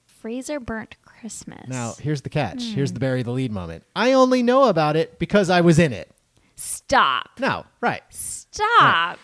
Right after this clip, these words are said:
Speaker 2: So, okay, we might need some help on this because this was maybe going to be our next one to review 'cause obviously we're very intrigued.
Speaker 1: Yeah.
Speaker 2: I did a semi deep dive on this and I couldn't find any link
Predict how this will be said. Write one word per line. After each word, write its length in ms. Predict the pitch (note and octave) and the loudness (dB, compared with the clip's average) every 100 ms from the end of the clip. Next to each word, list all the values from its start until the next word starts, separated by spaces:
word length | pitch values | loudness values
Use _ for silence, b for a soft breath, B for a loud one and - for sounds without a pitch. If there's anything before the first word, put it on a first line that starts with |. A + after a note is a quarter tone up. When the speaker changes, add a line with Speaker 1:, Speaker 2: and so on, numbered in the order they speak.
| _ | _
Speaker 2:
So, 560 | - G#3+ G3 F#3+ F3+ - | -2 4 6 6 4 0
okay, 400 | G3+ F3+ A2+ F2+ _ | -2 -2 -4 -8 _
we 200 | D#3 F3+ | -4 0
might 180 | G#3+ B3 | 2 0
need 120 | B3 | -2
some 120 | - E3+ | -2 2
help 240 | F#3+ F3+ | 2 2
on 120 | B2+ | -2
this 140 | A2 - | -4 -8
because 340 | C#3+ D#3+ B2 | -4 -4 -2
this 260 | F#3 B3 D#3+ | -2 -4 -2
was 380 | D#3 F3 F#3 | 0 2 0
maybe 320 | E3 D#3+ E3+ D#3+ | -2 -2 -2 -2
going 240 | E3 E3 | -2 -4
to 100 | D#3+ | -6
be 120 | D#3+ E3 | -6 -4
our 160 | D3 | -4
next 320 | B2+ C#3+ - D#3+ | -4 -6 -8 -8
one 180 | D#3 C#3 | -6 -4
to 100 | C#3 | -4
review 360 | B2+ C3+ D#3 | -2 -2 -2
'cause 140 | C#3 B2 | -4 -6
obviously 380 | B2 A2 A#2+ | -6 -6 -8
we're 220 | G2 G2 - - | -8 -8 -12 -14
very 420 | G#2 E3+ C3 G2+ | -2 0 0 -2
intrigued. 420 | G2 C3+ F2 D#2 | -6 -8 -8 -10
Speaker 1:
Yeah. 340 | B3 A3+ - - _ - | -6 -4 -4 -8 _ -6
Speaker 2:
I 180 | D#3 F3+ | -4 -4
did 260 | C#3+ F#3 B3 | -2 -2 0
a 100 | - _ _ | -2 _ _
semi 480 | - - A#3+ A3 C#3+ | -10 -4 0 0 -2
deep 260 | D3+ G#3 | -4 -6
dive 260 | - G#2 F#2 | -6 -8 -8
on 160 | F#2+ D#2+ | -12 -12
this 300 | F#2+ B2+ - - | -14 -14 -16 -12
and 380 | C#3 C#3 C#3 C3+ | -10 -8 -8 -8
I 100 | C3 | -10
couldn't 340 | C3+ - G#3 A#3 | -10 -6 -6 -6
find 600 | - G3 E3+ D#3 D3+ C#3+ - | -6 -4 -4 -4 -4 -8 -8
any 500 | D#3 F3 F3 E3+ E3 | -6 -4 -4 -4 -6
link 460 | D3 D3 D#3 D#3 | -6 -6 -6 -10